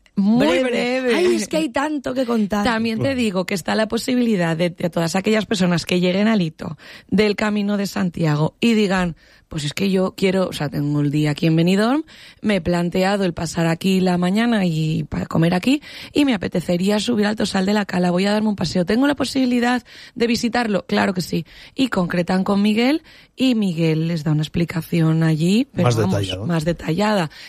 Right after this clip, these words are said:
Speaker 1: Ya no se tiene que ceñir al minutito que estábamos hablando, los dos minutitos que le van a costar, como decías,
Speaker 2: Ujú.
Speaker 1: <laughs> y pueden ir y explayarse en todo
Speaker 2: O sea,
Speaker 1: los
Speaker 2: que es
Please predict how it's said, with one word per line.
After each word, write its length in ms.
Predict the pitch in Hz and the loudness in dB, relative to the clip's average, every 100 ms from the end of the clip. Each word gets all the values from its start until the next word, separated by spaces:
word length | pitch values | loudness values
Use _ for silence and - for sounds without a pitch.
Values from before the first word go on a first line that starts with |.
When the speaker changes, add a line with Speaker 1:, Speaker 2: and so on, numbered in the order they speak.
| - | -4
Speaker 1:
Ya 200 | 165 165 | -2 0
no 80 | 165 | 0
se 100 | 170 | 0
tiene 160 | 180 | 0
que 80 | 175 | 0
ceñir 280 | 175 180 190 | 0 0 2
al 100 | 170 | 2
minutito 460 | 165 160 147 175 175 | 4 2 2 0 0
que 80 | |
estábamos 340 | 175 180 170 180 | 0 0 -2 0
hablando, 300 | 180 196 180 | 0 0 0
los 160 | 156 | 0
dos 80 | 160 | 0
minutitos 500 | 160 170 175 196 170 | 2 2 2 0 -2
que 100 | - | -4
le 80 | - | -4
van 120 | 165 | -2
a 60 | 165 | 0
costar, 240 | 160 190 | 0 -2
como 200 | 180 180 | 0 0
decías, 380 | 180 208 240 254 - | 0 2 0 0 -2
Speaker 2:
Ujú. 500 | 175 156 151 208 247 - | 0 2 2 2 2 0
Speaker 1:
<laughs> 300 | 302 285 - | -6 -6 -2
y 140 | 254 254 | 0 0
pueden 460 | 233 226 190 196 | 2 2 0 0
ir 140 | 214 226 | -2 -2
y 160 | 220 | -2
explayarse 840 | 220 - - 175 165 160 160 165 214 | -4 -6 -4 -2 0 0 -2 -2 -2
en 120 | 190 | -4
todo 400 | - 170 165 156 160 | -2 -2 2 2 0
Speaker 2:
O 20 | |
sea, 20 | |
Speaker 1:
los 120 | 185 | -2
Speaker 2:
que 60 | |
es 60 | 202 | 0